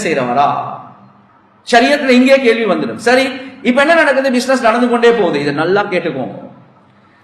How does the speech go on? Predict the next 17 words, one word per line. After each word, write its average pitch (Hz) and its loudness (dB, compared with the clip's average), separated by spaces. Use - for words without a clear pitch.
இப்ப 202 -2
என்ன 269 2
நடக்குது? 240 2
மகன் 202 0
பெருக்கிறார், 165 0
மகனுக்கு 226 0
பதினெட்டு 220 0
வயசு 190 2
ஆகிட்டு, 151 -2
மகன் 220 0
ஏ 214 2
லெவல் 240 2
செஞ்சுட்டாரு. 156 0
இப்ப 247 4
அவரும் 240 2
பிசினஸோட 202 0
சம்பந்தமாகிறார். 165 -6